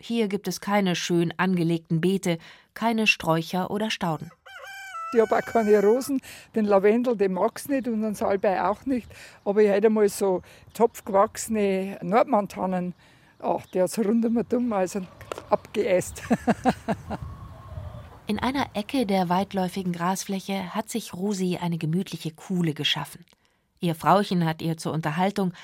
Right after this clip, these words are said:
Speaker 1: einen großen Spiegel quer hineingelegt.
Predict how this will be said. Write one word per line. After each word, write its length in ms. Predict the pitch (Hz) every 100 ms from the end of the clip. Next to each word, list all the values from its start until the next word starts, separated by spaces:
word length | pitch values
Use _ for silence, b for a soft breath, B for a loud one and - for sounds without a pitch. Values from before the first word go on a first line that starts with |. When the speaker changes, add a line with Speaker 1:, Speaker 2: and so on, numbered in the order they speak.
| B B
Speaker 1:
einen 240 | 175 170 170
großen 380 | 180 220 -
Spiegel 600 | 170 - - 214 185 156 151
quer 360 | - 170 175
hineingelegt. 880 | 160 160 165 175 160 160 156 - -